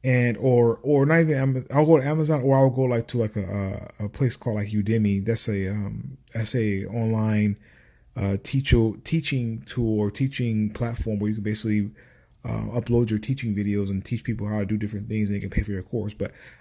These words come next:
I will look at reviews of different things, like reviews of books, reviews on, on platforms that are popular. Amazon would be the biggest one, though.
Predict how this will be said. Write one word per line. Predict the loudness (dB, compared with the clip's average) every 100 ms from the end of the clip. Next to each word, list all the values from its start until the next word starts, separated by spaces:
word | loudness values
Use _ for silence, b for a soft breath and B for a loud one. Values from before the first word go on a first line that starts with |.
| B
I | 2
will | 6 6
look | 6 4
at | 0
reviews | 2 0 2 4 6 4 2
of | -2 -4
different | -4 -6 -6
things, | -2 0 0
like | -2
reviews | -2 0 0
of | 0 -4
books, | -2 -2 -4 -6
reviews | -4 0 0
on, | 0 -4 -4
on | -4 -4
platforms | -4 -4 -4 -2 -2
that | 0
are |
popular. | -2 -6 -6 -6 -2
Amazon | -2 0 -2
would | -2
be | -2
the | -2
biggest | -2 -4 -6 -8
one, | -10 -10
though. | -12